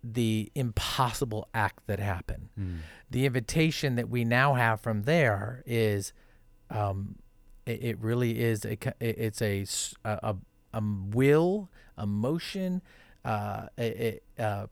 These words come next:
Speaker 1: partnered with the Holy Spirit to grow and advance every single day. And that is a lot of our heavy lifting to trust the Spirit in growth
Speaker 2: Yeah.
Speaker 1: and advancing that way. Yes.
Speaker 2: And, and, you know,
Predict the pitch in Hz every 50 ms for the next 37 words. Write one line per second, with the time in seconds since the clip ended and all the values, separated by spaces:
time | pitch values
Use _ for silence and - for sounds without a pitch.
0 | - - - 139 139 139 165 165 147 139 135 - 127 104 117 131 135 131 123 -
1 | - - 123 117 131 143 151 160 - - _ - - 127 117 107 107 110 - 113
2 | 107 113 110 107 113 117 123 123 - 127 120 113 113 101 101 101 98 113 107 104
3 | 104 101 98 - - - - _ _ _ _ _ _ _ - - 123 123 120 110
4 | 113 113 117 120 117 113 113 - - - 117 104 104 98 95 104 98 98 95 98
5 | 98 - 110 101 101 101 98 95 95 101 - - - - - - - - 135 123
6 | 113 110 101 107 123 127 123 107 101 95 - - - - 123 120 101 107 - _
7 | - 113 110 104 98 98 101 104 113 120 113 110 110 98 - - 113 104 92 -
8 | - - - - 127 127 127 127 117 107 98 90 82 - 117 104 98 104 101 101
9 | 104 107 101 - - - 117 101 95 92 92 98 - - - - - 107 - -
10 | 117 107 - - - 104 - - - - 104 98 98 95 - - - - 107 101
11 | 95 101 98 98 92 82 78 - - - 113 107 95 95 - - - - - -
12 | - 101 - 50 50 - - - 50 50 50 - - - - - - - - -
13 | - - - - 160 151 - 160 156 147 143 131 - - - - 143 135 139 127